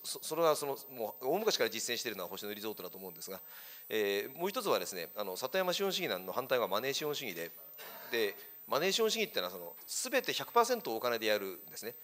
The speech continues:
じゃあその反対は、百パーセントお金を使わないで違います。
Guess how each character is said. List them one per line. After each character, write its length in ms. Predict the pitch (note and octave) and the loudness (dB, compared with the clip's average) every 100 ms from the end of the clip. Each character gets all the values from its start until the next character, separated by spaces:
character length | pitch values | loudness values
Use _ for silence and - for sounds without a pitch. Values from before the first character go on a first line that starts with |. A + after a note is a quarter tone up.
| - | -10
じ 40 | C#3 | -4
ゃ 20 | |
あ 20 | |
そ 80 | F#3+ | 0
の 80 | F3+ | 2
反 180 | G#3+ A#3+ | 2 4
対 160 | A3 | 4
は、 80 | D#3+ - | 4 -2
百 220 | - - | -6 0
パ 100 | G3 | 0
ー 20 | |
セ 100 | A#3 | 2
ン 80 | G3+ | 2
ト 100 | C#3 | 2
お 40 | |
金 180 | C#3+ D3+ | 2 2
を 100 | D#3 | 0
使 140 | - E3+ | 2 4
わ 100 | E3+ | 6
な 100 | B2+ | 4
い 80 | - - | 2 -4
で 120 | - | 0
違 120 | A#2 | 2
い 20 | |
ま 80 | G#2 | 2
す。 160 | - | -2